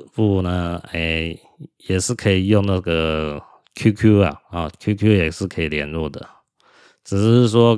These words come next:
Q Q啊，没有是说像，呃，微信那么好用啊。在中国大部分都是用微信啊，嗯，那有点讲远了，不过我是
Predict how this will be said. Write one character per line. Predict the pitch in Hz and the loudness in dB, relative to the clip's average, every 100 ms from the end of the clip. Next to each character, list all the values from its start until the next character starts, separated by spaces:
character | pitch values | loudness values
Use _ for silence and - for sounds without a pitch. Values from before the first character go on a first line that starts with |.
| - | 0
Q | 123 | -2
Q | 113 120 113 | 4 6 6
啊， | 113 104 104 - _ _ _ _ _ _ | 4 2 -2 -6 _ _ _ _ _ _
没 | 98 101 107 110 | -2 0 2 2
有 | 107 92 | 4 2
是 | 107 104 | 2 2
说 | 101 101 101 | 4 4 2
像， | 107 101 95 90 - _ - _ _ _ _ _ - | 2 0 0 -6 -12 _ -20 _ _ _ _ _ -8
呃， | 85 80 | -6 -2
微 | 82 92 | 0 0
信 | - 104 | 0 0
那 | |
么 | 101 | 0
好 | 85 76 | -2 -6
用 | 71 87 80 69 | -4 -2 -2 -6
啊。 | 67 - _ _ _ _ _ _ - | -16 -20 _ _ _ _ _ _ -10
在 | - 110 | 0 2
中 | 101 107 | 2 2
国 | 101 | 0
大 | 90 95 | 0 -2
部 | 90 | -2
分 | 92 87 | -4 -4
都 | 90 | -4
是 | 85 87 | -4 -4
用 | 87 80 | -6 -6
微 | 71 | -8
信 | 73 - 78 69 | -8 -8 -10 -12
啊， | - _ _ - - - - - | -20 _ _ -20 -20 -20 -20 -20
嗯， | 80 71 - - - - _ _ _ _ _ _ - | -20 -20 -20 -20 -20 -20 _ _ _ _ _ _ -4
那 | 104 - | -2 0
有 | 98 110 | 0 2
点 | 113 98 | 2 2
讲 | - 101 117 | 0 2 4
远 | 104 82 | 2 2
了， | 73 | -4
不 | 73 92 | -4 0
过 | 120 | 4
我 | 95 87 | 4 2
是 | 104 117 | 2 0